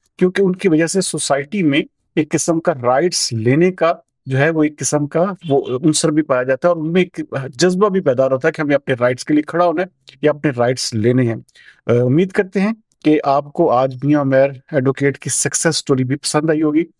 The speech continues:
और इन्होंने जिस तरह से अपनी life में आवाम के, देखें, एक कोई भी चीज़ आप select करें, कोई भी आप शोबा select करें, लेकिन उसमें आप जब इंसानियत की कदर करते हैं, इंसानियत को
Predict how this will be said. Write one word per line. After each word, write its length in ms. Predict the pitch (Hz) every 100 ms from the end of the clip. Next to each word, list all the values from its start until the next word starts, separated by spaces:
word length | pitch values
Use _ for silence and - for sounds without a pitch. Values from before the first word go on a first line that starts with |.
| _ -
और 140 | 135
इन्होंने 240 | 143 156 151
जिस 260 | 135 -
तरह 120 | 196
से 160 | 190 160
अपनी 220 | 139 147
life 340 | 120 127 151 147
में 120 | 135 139 _ _ _ _ -
आवाम 360 | 147 180 269 240
के, 100 | 156
देखें, 240 | 202 233
एक 280 | - 170 180 -
कोई 180 | 269 202
भी 100 | 185
चीज़ 360 | 165 180 - 131
आप 240 | 139 139 _
select 380 | - - 165 170
करें, 240 | - 185 202
कोई 240 | 165 170
भी 180 | 165 160
आप 180 | 147 147
शोबा 300 | - 180 185
select 280 | 170 156
करें, 180 | 165 170 - _ _ 131
लेकिन 280 | 151 160
उसमें 380 | 147 151 170 156
आप 280 | - 131 - - _ 123
जब 240 | 135 143
इंसानियत 580 | 135 - 160 185 233 226
की 120 | 165
कदर 240 | - 127
करते 280 | 127 127 151
हैं, 80 | 147
इंसानियत 440 | 139 151 196 233
को 260 | - 170